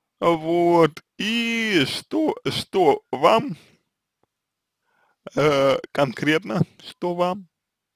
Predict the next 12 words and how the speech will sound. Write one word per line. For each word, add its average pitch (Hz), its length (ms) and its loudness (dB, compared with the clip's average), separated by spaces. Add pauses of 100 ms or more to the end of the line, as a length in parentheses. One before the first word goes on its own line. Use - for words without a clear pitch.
(1080)
э, 131 600 6 (540)
препятствовало 156 880 4
тому, 139 260 -4
чтобы, - 320 -14
чтобы 135 380 -8 (120)
высказывать, 156 800 -4 (120)
ам, 87 640 -6 (800)
ну, 160 180 -8
высказывать, 135 720 -2 (120)
ам, - 500 -10 (1600)
себя, - 300 -2 (920)
да? 233 160 -2